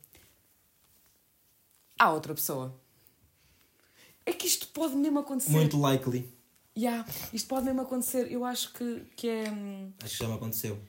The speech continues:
Speaker 1: eu acho que é, é tipo, eu, eu, eu agora estou a pensar nisso.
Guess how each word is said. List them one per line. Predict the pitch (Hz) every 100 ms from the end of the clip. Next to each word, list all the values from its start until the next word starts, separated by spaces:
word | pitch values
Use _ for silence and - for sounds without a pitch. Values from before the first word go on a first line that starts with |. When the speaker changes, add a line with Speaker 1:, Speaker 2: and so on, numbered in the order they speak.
| _ _ _ _ _
Speaker 1:
eu | 220
acho | 233 -
que |
é, | 233 220 107
é |
tipo, | - 220 - -
eu, | 196
eu, | - 202 196 185 180 175
eu | 190 185 185
agora | 175 180
estou | 180
a |
pensar | 180 185 185 185
nisso. | 196 190 -